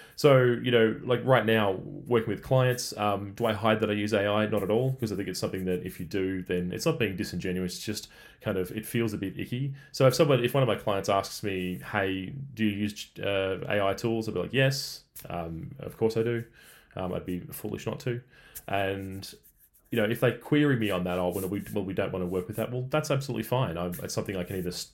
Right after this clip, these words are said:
not use on your project, which means it'll attract a higher fee, or it's something that I can, uh, you know, not work with you.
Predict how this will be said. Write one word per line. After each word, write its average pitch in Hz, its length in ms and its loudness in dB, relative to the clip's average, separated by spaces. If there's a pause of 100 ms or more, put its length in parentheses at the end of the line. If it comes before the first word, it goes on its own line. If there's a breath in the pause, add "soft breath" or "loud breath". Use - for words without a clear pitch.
(100)
not 110 260 0
use 101 180 -2
on 95 120 -2
your 95 120 -4
project, 151 580 0
which - 300 -8
means 92 280 -2
it'll 87 160 -4
attract - 260 -4
a 92 60 -2
higher 95 180 -4
fee, 220 240 0 (680 loud breath)
or 104 260 4
it's 104 100 -4
something 107 280 -2
that 95 120 -2
I 92 80 0
can, 90 520 -4
uh, 90 440 -2
you 92 80 -6
know, 85 80 -4
not 95 160 -4
work 104 180 -2
with - 140 -18
you. - 140 -8